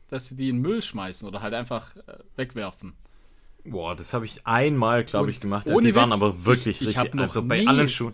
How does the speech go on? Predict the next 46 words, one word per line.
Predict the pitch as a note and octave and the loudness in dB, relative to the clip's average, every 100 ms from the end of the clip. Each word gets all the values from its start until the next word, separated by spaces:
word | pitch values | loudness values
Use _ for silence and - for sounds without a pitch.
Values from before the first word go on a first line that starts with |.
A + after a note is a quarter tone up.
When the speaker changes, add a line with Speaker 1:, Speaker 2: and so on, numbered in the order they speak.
| - | -8
Speaker 1:
ich | B2+ D3 | -6 -6
hab | C#3+ | -4
noch | B2+ | -6
nie | C3+ F#3+ | -2 -2
Speaker 2:
Ein. | F#3+ | -2
Speaker 1:
Schuhe | F#3+ G3+ G#3 | -2 0 0
weggeschmissen. | F#3+ G3 - G#2+ - - - - - | 0 -4 -4 -6 -10 -16 -20 -20 -12
Ich | B2+ | -2
hab | D#3 - - | -2 -2 0
alle | D3+ A#3+ | 2 2
Schuhe, | - G#3 A3+ A3 | 0 -2 0 0
die | E3 E3+ | 0 -6
ich | F3 - E3 | -8 -8 -8
jemals | F3 G3 F#3+ - | -4 -4 -6 -10
zum | - C3+ | -10 -6
Laufen | B2+ F#3+ F#3+ D#3 | -2 -2 -2 -8
<laughs> | C3 | -6
gekauft | - E3+ - | -4 -4 -4
hab, | C#3+ C#3+ | -6 -4
die | C#3+ | -4
hab | E3 | -4
ich | E3+ - | -8 -2
alle | E3+ A#3 | 0 0
noch. | E3+ A2+ - - - - - - | -2 -6 -10 -20 -20 -18 -18 -8
Außer | - F3+ A3 | 2 4 8
Speaker 2:
Oder | G3+ | 8
Speaker 1:
vielleicht | G3 F3+ | 8 6
ein, | A#2+ | 6
Speaker 2:
verschenkt. | F3+ A3 G3+ | 6 6 4
Speaker 1:
zwei, | G#3 | 4
genau, | E3+ F#3+ E3+ - E3+ | 4 4 4 2 -4
ich | D3+ | -2
hab | F3+ | -2
ein | F3 | 0
paar | E3+ F3 D3 | 2 4 4
Speaker 2:
Oder | B2+ | 2
verschenkt, | A#2+ G2+ G2+ F#2+ - | 0 -4 -4 -6 0
Speaker 1:
Genau, | F3 D3+ | 2 2
Speaker 2:
ja. | |
Speaker 1:
ich | A#2+ | 0
hab | D3+ - | -4 -2
ein, | F3+ | -2
zwei | F#3 F3 E3+ D#3+ D3+ | 0 0 2 0 -2
oder | C#3+ C#3+ | -4 -4
drei, | C3+ D#3 D#3 | 0 2 2
ähm, | D3+ C#3+ C3 | 0 -2 -4